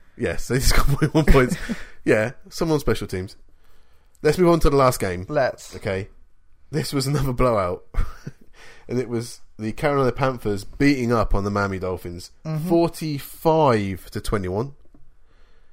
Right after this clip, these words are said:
Speaker 1: And the Panthers really played like it was two thousand fifteen.
Speaker 2: Yep.
Speaker 1: It's the first time we've seen them play like two thousand fifteen Panthers.
Speaker 2: Mm-hmm.
Speaker 1: Since two thousand fifteen. <laughs> Um, thoughts? Because, uh,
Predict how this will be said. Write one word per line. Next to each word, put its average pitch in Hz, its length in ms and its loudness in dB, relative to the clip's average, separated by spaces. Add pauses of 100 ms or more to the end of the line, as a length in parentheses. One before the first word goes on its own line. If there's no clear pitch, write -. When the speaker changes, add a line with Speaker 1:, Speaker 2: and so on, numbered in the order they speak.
(640)
Speaker 1:
And 127 100 -6
the 131 40 -4
Panthers 165 360 2
really 160 160 0
played 131 220 0
like 113 140 -2
it - 20 -6
was 110 80 -8
two 123 140 -2
thousand 113 220 -2
fifteen. 104 440 -8 (440)
Speaker 2:
Yep. - 280 2 (440)
Speaker 1:
It's - 100 -12
the 147 60 -8
first 196 300 2
time 175 200 2
we've 143 120 0
seen 160 180 -2
them 135 100 -2
play 139 260 2
like 117 240 0
two 117 140 -6
thousand 110 260 -4
fifteen 104 340 -8
Panthers. 101 440 -8
Speaker 2:
Mm-hmm. 175 240 0 (880)
Speaker 1:
Since - 260 -12
two 98 60 -8
thousand 95 200 -6
fifteen. - 340 -8 (1000)
<laughs> 139 240 2
Um, 190 260 8 (3000)
thoughts? - 640 -2
Because, 151 540 2
uh, 147 420 4